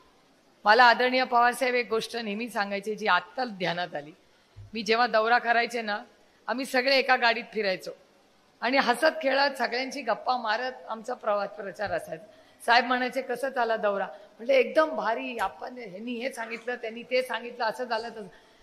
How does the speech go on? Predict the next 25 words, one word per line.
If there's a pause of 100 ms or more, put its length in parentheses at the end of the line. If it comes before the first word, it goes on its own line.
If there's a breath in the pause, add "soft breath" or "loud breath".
(140)
साहेब
म्हणले,
"शेवटचा
कार्यकर्ता
काय
म्हणतो?"
म्हटलं,
"ते
होते
ना."
"कुठे
होते?"
ते
म्हणले,
"गाडीत
ताफ्यात
सगळेच
असतात,
एकत्र
होते,
आ-,
एवढ्या
गाड्या
होत्या
वगैरे."